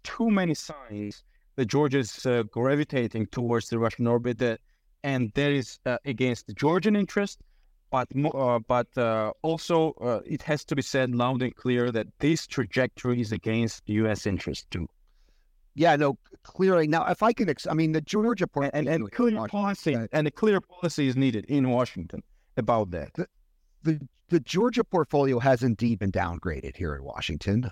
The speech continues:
Speaker 2: um, and that, that's, uh, due to a lot of the reasons you stated. Also, though, Georgia's not terribly active here in Washington. I remember a day when the Georgian embassy was one of the coolest embassies in town.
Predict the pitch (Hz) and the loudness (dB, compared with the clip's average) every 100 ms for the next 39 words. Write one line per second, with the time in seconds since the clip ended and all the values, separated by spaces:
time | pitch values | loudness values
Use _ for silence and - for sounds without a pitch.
0 | - 104 101 101 101 113 113 123 120 123 | 0 2 2 2 0 0 0 2 2 0
1 | 123 123 - - 123 117 113 _ 131 120 | 0 2 0 -4 -6 -4 -6 _ -2 -2
2 | - 110 107 120 104 104 98 101 82 92 | 0 0 4 4 2 0 0 -2 -4 -6
3 | - - 113 101 90 - _ _ _ _ | -8 -2 0 0 -2 -8 _ _ _ _
4 | - 151 - - 202 143 170 135 - 196 | 0 0 2 2 2 2 0 0 0 0
5 | 233 214 208 214 - 190 190 160 151 220 | 2 2 2 0 2 0 0 0 2 2
6 | - 131 101 87 104 95 87 87 80 87 | 0 -2 -4 -2 -4 -2 -4 -6 -6 -8
7 | 80 104 143 190 165 165 147 139 123 120 | -6 0 2 4 4 2 2 0 2 2
8 | 143 175 151 117 143 147 135 127 147 160 | 4 2 0 0 0 0 0 -2 -2 -4
9 | 165 160 143 156 156 - 160 175 160 - | -4 -6 -4 -2 0 -2 -4 -4 -2 0
10 | 165 160 175 160 165 160 180 165 | 2 0 -2 -2 -2 2 4 4